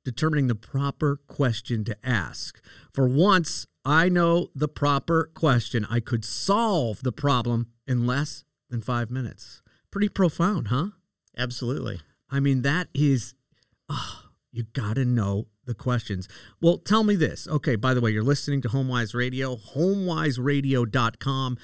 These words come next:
Speaker 1: It can all come from there to our other, uh, social media and videos. We hope you're watching along as well. Hello. Uh, but how, tell me more about that, about knowing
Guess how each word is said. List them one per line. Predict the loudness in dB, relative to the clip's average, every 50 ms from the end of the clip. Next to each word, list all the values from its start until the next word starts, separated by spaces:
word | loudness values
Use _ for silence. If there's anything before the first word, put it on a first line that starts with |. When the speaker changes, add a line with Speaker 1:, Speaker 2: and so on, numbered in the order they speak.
| -12 -20 -20 -20 _
Speaker 1:
It | -14 -10
can | -6 -6 -4
all | -4 -6 -6
come | -6 -4 -2 -2 -2
from | -2 -2 -2 0 0
there | 0 0 0 0 0
to | -2 -4 -6 -4
our | -2 -2 0 0
other, | 0 0 0 0 0 -2 -4 -10 -20 -20 -14 -10
uh, | -6 -6 -4 -4 -6 -6 -8
social | -8 -4 -4 -4 -2 -2 -2 -2
media | -2 0 0 0 0 2 2 2 4 4 2 2 0 -2
and | -2 -2 0 0
videos. | 2 2 2 4 4 2 2 2 2 0 -2 -2 -4
We | -4 -2
hope | -2 -2 -2 -2
you're | -4 -2
watching | -2 0 2 2 2 2 2 2 2 2 2 0 0
along | 0 0 2 2 2 2 2 2 2 0 -2 -4 -8 -14 -4 0 2
as | 2 2 2
well. | 2 2 2 2 2 4
Hello. | 4 4 4 2 2 2 2 2 2 0 -2 -6 -14 -20 -20 -20 _ -4
Uh, | 0 2 2 2 2 2 2
but | 4 2 2 2 _ _ _ -6
how, | -2 -2 -2 -2 -4 0
tell | 2 2 4 4
me | 4 2 2 2
more | 2 2 2 4 4 2 2 2 2 0 0 0
about | -2 -4 0 2 2 2 2 2 0 -2
that, | -2 -2 -2 -4 -4 -4
about | -6 -4 0 2 4 4 4 4 2 -2
knowing | -6 -6 -2 -2 0 0 2 2 0 0 -2